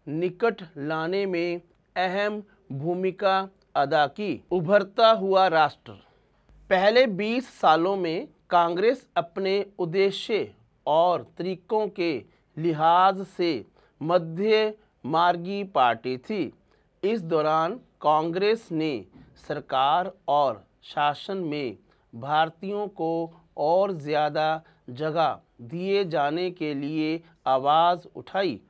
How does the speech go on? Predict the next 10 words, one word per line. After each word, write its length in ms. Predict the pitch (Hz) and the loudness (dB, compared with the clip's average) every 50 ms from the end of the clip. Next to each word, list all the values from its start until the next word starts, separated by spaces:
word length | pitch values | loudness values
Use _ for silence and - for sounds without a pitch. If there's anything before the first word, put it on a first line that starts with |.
| _ - | _ -4
कांग्रेस 540 | 151 151 156 160 160 170 190 202 208 202 202 | -2 -2 -2 -2 -2 -2 -2 -2 -2 -2 -6
का 440 | - 190 170 170 165 165 160 - _ - - | -6 -2 0 2 2 0 -2 -4 _ -6 -2
आग्रह 600 | 147 151 147 151 165 180 190 208 220 220 220 220 | -2 -2 0 0 -2 0 0 0 0 -2 -2 -6
था 580 | 220 _ _ - - 180 170 143 113 92 - _ _ _ _ | -8 _ _ -2 2 4 4 4 4 0 -6 _ _ _ _
कि 320 | - 220 220 220 220 208 _ _ _ - 135 | -6 -4 -4 -4 -6 -8 _ _ _ -12 -8
विधान 640 | 135 151 147 143 156 170 170 175 190 202 214 220 - _ _ _ _ _ _ _ - | -6 -4 -4 -2 0 2 4 4 4 2 0 -6 -12 _ _ _ _ _ _ _ 0
परिषदों 560 | 190 185 185 180 - - 208 196 220 220 214 | 2 2 2 0 -2 -4 -2 0 0 0 0
में 380 | 208 180 170 175 175 175 185 185 _ _ _ - | 0 -2 -2 -2 -2 -2 -4 -8 _ _ _ -18
भारतीयों 760 | 113 117 131 139 156 160 160 165 160 - 190 190 196 196 190 | -12 -4 0 2 2 2 2 0 -4 -10 -8 -6 -4 -4 -6
को 360 | 185 - 165 160 143 117 98 | -6 -4 -4 -4 -4 -4 -8